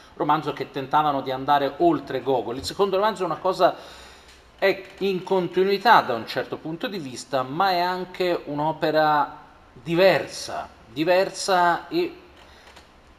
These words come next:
io l'ho già de-, l'ho definita qualche volta il,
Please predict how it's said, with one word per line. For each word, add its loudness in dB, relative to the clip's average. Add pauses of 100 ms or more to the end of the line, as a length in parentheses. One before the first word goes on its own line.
(880)
io 4
l'ho 2
già 6
de-, -2
l'ho 2
definita 0 (320)
qualche -4
volta 0 (840)
il, -4